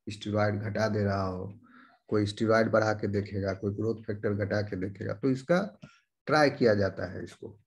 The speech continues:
ऊपर नीचे करके। <clears throat> लेकिन एक स्टैंडर्ड प्रोटोकॉल है that has been given by McLaughlin,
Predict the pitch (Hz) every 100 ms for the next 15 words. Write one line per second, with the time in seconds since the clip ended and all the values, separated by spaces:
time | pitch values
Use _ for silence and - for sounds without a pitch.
0 | - - 101 101 98 104 98 113 - -
1 | - - 370 277 170 104 - _ _ _
2 | - _ _ _ _ _ _ _ _ _
3 | _ _ _ _ _ _ _ 127 131 135
4 | 190 202 - - _ _ _ 139 135 135
5 | - 131 143 170 175 - 135 135 135 127
6 | 120 120 139 - _ - 113 110 117 113
7 | 120 107 113 110 123 113 110 113 117 -
8 | _ _ _ - 110 117 131 139 - 113
9 | 110 107 - 113 107